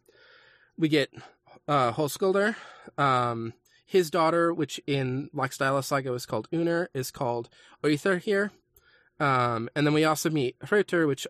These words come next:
we, like, barely got to know in Laxdæla, but he's gonna be, a,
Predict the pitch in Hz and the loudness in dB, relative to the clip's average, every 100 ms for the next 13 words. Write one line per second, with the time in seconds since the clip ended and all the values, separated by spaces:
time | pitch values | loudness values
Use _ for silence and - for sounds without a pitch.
0 | - 143 139 127 135 135 139 131 123 - | -10 -6 -4 -4 -2 0 0 0 -4 -6
1 | 123 113 113 - - - - 135 123 120 | -6 -6 -8 -10 -20 -20 -6 -4 0 -2
2 | - 120 110 110 110 113 - 117 123 120 | -4 -2 0 0 -2 -6 -8 -8 -6 -4
3 | 113 | -6